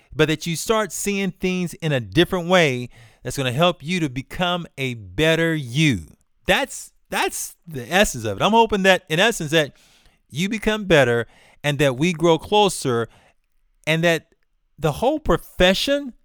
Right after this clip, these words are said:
of being a grant, grant writer, that it is heightened because of what we're doing here. So stick around, and if you hang around, just know that you too may fall into grant writing. And the next time we hang out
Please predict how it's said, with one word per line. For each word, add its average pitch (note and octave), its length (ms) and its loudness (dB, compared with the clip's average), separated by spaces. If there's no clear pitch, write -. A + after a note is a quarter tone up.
of C#3 160 0
being F#3 200 0
a G3 60 -4
grant, F#3+ 280 -4
grant F3+ 240 0
writer, F3+ 460 0
that D#3 240 -2
it F3 80 0
is D#3+ 140 -2
heightened G#3 560 -2
because D3 320 -2
of C3 80 -6
what D3 160 -2
we're C#3+ 80 -4
doing C3+ 300 -2
here. A2+ 240 -4
So F#3+ 360 2
stick - 520 -8
around, D3 560 0
and D#3 120 -4
if C#3 80 -8
you D#3 100 -4
hang G3 200 0
around, F3 380 2
just D#3+ 200 -4
know C#3+ 300 2
that - 280 -12
you E3+ 160 -6
too C#3 360 -4
may C#3 220 -4
fall D3 320 0
into C3+ 180 -6
grant C3+ 300 0
writing. G#2 280 -2
And D#3 180 0
the F#3+ 120 0
next C#4 240 0
time C4 180 -2
we A#3+ 140 0
hang A3+ 260 -2
out F#3+ 300 4